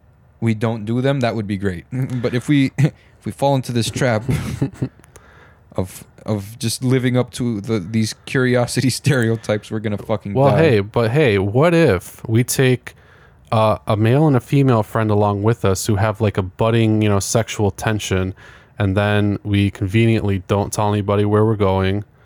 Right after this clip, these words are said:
Speaker 2: <laughs> and we take as little, like, you know, rations and stuff to survive with as possible?
Speaker 1: And instead of our phones, we just bring, like, a physical map, even though
Speaker 2: Yeah.
Speaker 1: we probably don't know how to read it.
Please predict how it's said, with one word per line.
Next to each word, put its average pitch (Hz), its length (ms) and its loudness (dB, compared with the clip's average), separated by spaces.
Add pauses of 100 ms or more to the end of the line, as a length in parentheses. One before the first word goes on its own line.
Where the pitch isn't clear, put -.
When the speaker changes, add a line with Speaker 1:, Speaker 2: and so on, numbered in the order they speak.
(200)
Speaker 2:
<laughs> - 640 -16
and 98 380 2
we 101 80 2
take 104 260 0
as 92 160 0
little, 113 460 2
like, 95 280 0
you 107 120 0
know, 95 100 2
rations 98 640 0
and 95 100 -2
stuff - 240 -2
to 104 100 -4
survive 98 440 0
with 98 180 -2
as 98 80 -6
possible? 98 640 -4 (340)
Speaker 1:
And 143 320 0
instead 135 260 0
of 131 80 2
our 127 140 2
phones, 127 340 -2
we 113 120 0
just 107 200 -2
bring, 113 220 -2
like, 110 120 -2
a 101 60 -2
physical 107 460 -2
map, 113 280 0
even 107 200 0
though 101 60 4
Speaker 2:
Yeah. 101 40 4
Speaker 1:
we 104 80 0
probably 101 320 -2
don't 98 180 -4
know 101 80 -4
how 101 140 -2
to 98 60 -4
read 101 220 -6
it. 113 120 -12